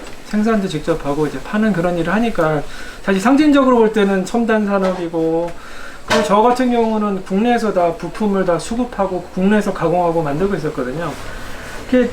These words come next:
저 같은 입장에서는 <clears throat> 사실 이 동네가 천국이에요.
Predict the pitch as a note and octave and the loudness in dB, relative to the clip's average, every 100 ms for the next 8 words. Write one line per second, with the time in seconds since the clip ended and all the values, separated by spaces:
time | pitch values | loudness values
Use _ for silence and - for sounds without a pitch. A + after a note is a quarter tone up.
0 | - - - - - F3+ C4 C#4 D4 C4+ | -4 -8 -8 -6 0 4 4 4 4 4
1 | B3+ B3 G3 A3+ B3 G#3+ E3+ F3+ G#3+ C#3 | 4 2 2 4 4 4 2 2 0 -2
2 | - - F#3 G3 D#3 - - - - - | -6 0 4 4 2 -6 -12 -10 -10 -2
3 | B3+ B3+ G#3 A#3+ G#3 E3+ E3+ B3+ D4+ C#4+ | 2 4 4 2 4 2 2 2 4 2
4 | F#3 B2 C3 D#3 | 2 0 -2 -6